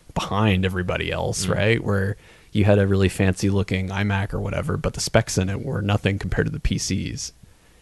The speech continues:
Speaker 1: And now it's totally shifting, where it's, like, the top-of-the-line MacBooks or whatever are kind of the best, um, laptop you can buy. You know, it's got the best specs, and it's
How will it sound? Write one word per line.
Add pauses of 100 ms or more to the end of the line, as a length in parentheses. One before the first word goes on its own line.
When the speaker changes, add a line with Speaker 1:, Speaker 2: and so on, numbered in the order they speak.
(160)
Speaker 1:
And
now
it's
totally
shifting,
where
it's,
like,
the
top-of-the-line (300)
MacBooks
or
whatever
are
kind
of
the
best, (1000)
um,
laptop
you
can
buy. (180)
You
know,
it's
got
the
best
specs, (260)
and
it's